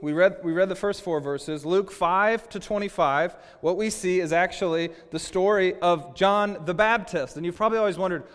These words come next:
why does the Gospel of Luke start with the story of John the Baptist? John the Baptist was Jesus' cousin,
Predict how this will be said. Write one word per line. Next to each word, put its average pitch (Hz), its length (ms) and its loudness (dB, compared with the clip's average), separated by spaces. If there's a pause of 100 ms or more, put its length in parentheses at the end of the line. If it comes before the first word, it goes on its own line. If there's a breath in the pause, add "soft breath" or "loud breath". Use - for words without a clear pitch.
(120 loud breath)
why 208 220 0
does 247 160 0
the 214 100 -6
Gospel 196 380 2
of 165 100 -4
Luke 180 220 -2
start 180 400 -2
with 175 140 -8
the 180 60 -8
story 170 300 -4
of 156 120 -4
John 139 260 -2
the 170 80 -6
Baptist? 220 500 -2
John 160 160 -2
the 165 60 -8
Baptist 165 440 -4
was 165 120 -6
Jesus' 170 420 -6
cousin, 147 480 -6